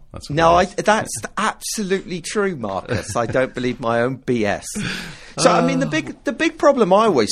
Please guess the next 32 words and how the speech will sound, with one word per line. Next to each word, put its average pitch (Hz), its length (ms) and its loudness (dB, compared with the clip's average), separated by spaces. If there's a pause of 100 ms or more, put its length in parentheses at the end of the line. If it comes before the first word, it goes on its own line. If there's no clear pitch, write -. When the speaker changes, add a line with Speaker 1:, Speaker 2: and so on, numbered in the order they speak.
Speaker 2:
found 101 220 0
with 92 80 -8
that 92 180 -2
kind 87 220 -8
of 85 80 -14
s-, - 200 -12
uh, 110 200 -4
with 117 220 0
the 131 80 4
kind 160 260 4
of 127 60 0
stuff - 200 2
you're 127 80 2
talking 147 220 2
about 92 220 2
is 107 100 -4
convincing 147 760 2
clients 143 640 2
to 127 240 2 (300)
pay 185 340 2
for 92 280 -2
it, - 300 -4
'cause 127 160 -4
everybody 160 320 0
thinks - 380 -2
they 135 100 2
can 123 220 -2
write, 123 420 2 (180)
which - 380 -8
they 117 140 0
blatantly 110 560 2
can't. 101 580 -4